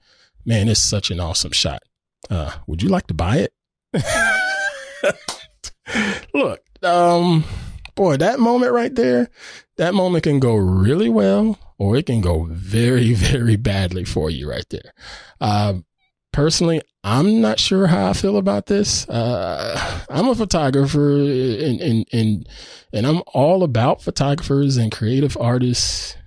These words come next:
alike just, just getting paid and earning a living just as much as anyone else is, you know?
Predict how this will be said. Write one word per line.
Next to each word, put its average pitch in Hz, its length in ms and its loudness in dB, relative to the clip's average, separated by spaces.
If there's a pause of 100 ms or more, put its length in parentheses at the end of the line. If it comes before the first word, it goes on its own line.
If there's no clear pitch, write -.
alike 98 460 -2
just, - 400 -2
just - 320 -4 (100)
getting 107 300 0
paid 104 400 0
and 92 180 -4
earning 107 280 0
a 110 40 2
living 107 400 -2 (140)
just - 260 -6
as 101 140 -2
much 90 180 -4
as 101 140 -6
anyone 131 420 2
else 170 320 0
is, 78 360 -4
you 87 100 -4
know? 98 220 0